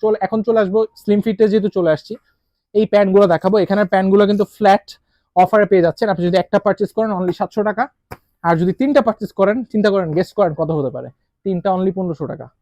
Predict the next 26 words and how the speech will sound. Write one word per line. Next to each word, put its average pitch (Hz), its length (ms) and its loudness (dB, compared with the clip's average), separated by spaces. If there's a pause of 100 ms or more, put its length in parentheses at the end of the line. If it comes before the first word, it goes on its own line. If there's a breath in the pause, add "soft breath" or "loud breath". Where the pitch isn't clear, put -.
(460)
So 180 60 0 (120)
এই 208 140 2
প্যান্টগুলো 208 380 2
কিন্তু 214 220 -4
একদমই 208 220 -2
স্লিম 208 260 -2
ফিটের 214 220 -2
মধ্যে 202 200 -2
আছে, 208 220 -2 (120)
খুবই 208 160 4 (260)
ক্লাসিক 190 400 2
ডিজাইনের 190 340 0
মধ্যে 185 240 0
এবং 185 200 2
খুবই 233 220 0
কমফোর্টেবল 208 540 0
হবে। 175 160 -4 (600)
সবগুলা 202 320 2 (120)
কালার 190 240 4
ওয়ে 208 180 6
কিন্তু 208 180 -2
এখানে 202 180 -2
সাজানো 185 380 0
আছে 185 180 -8
সাইজ 175 300 -2
ওয়াইজ, 185 220 0